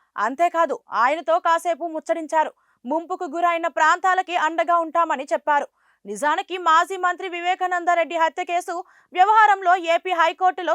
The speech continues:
సునీత చేసిన ఫైట్ అప్పట్లో సెన్సేషనల్ అయ్యింది. ఈ కేసులో రాజకీయ నాయకుల ప్రమేయం ఉందని ఎంతగానో పోరాడింది. అప్పుడు తన భర్త నర్రెడ్డి రాజశేఖర్ తనకి అండగా ఉన్నాడు. ఇప్పుడు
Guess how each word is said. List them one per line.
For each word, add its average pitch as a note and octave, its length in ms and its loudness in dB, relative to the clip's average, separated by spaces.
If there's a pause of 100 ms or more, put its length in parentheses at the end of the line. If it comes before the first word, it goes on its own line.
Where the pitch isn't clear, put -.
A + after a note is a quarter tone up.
సునీత E4+ 300 -6 (140)
చేసిన E4+ 240 -4 (460)
ఫైట్ F#4+ 320 4
అప్పట్లో F#4 440 2
సెన్సేషనల్ F4 640 -6
అయ్యింది. D4+ 280 -8 (420)
ఈ D4 120 -6
కేసులో F4 360 0 (380)
రాజకీయ F4+ 440 4 (100)
నాయకుల F4+ 440 2
ప్రమేయం F4 460 0
ఉందని E4+ 260 -2 (160)
ఎంతగానో E4 460 0 (100)
పోరాడింది. D4+ 480 -2 (400)
అప్పుడు E4+ 280 -4 (100)
తన E4 120 0 (100)
భర్త D#4 340 0
నర్రెడ్డి D#4+ 420 2
రాజశేఖర్ F#4 560 2 (320)
తనకి F#4+ 260 0 (120)
అండగా F4+ 400 2
ఉన్నాడు. D#4+ 260 0 (360)
ఇప్పుడు C4+ 180 -6